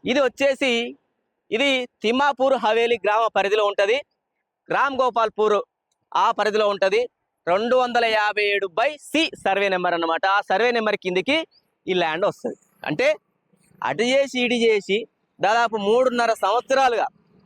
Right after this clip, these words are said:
ఇల్-, ఈ బాధితులు పద్దెనిమిది మంది ఈ స్థలాలు కొనుక్కున్న వాళ్ళు అంతకుముందు లక్షలు పెట్టి కట్టుకున్నటువంటి రూములు కూలగొట్టినా సరే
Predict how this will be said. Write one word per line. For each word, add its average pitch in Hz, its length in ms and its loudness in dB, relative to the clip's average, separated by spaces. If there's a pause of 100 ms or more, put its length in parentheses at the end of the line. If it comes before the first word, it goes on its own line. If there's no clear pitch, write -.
(720)
ఇల్-, 226 280 2
ఈ 247 100 2
బాధితులు 220 600 0 (220)
పద్దెనిమిది 220 460 0
మంది 226 300 -2
ఈ 240 280 0
స్థలాలు 220 420 0
కొనుక్కున్న 208 360 -2
వాళ్ళు 180 460 0 (680)
అంతకుముందు 247 560 -2
లక్షలు 262 360 0
పెట్టి 277 220 0 (480)
కట్టుకున్నటువంటి 220 800 0
రూములు 202 380 2
కూలగొట్టినా 190 560 2
సరే 240 360 0